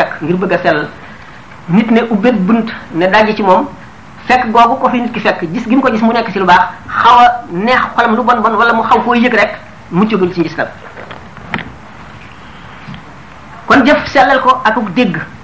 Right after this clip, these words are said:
ndax jëf ju ci nekk, Yonent, Seydina Ali radiyallahu ta'ala anhu dafa ne, jëf ju amul àndal akuk dégg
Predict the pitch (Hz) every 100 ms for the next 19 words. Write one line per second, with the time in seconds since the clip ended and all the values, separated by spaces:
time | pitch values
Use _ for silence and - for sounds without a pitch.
0 | - - 156 277 202 226 247 240 185 233
1 | 240 226 220 233 240 226 233 240 220 233
2 | 233 226 220 226 233 233 226 - - -
3 | - - - - - - - - - -
4 | - - - - - - - - - -
5 | - - 160 220 - 180 - 220 226 -
6 | 220 233 220 196 165 226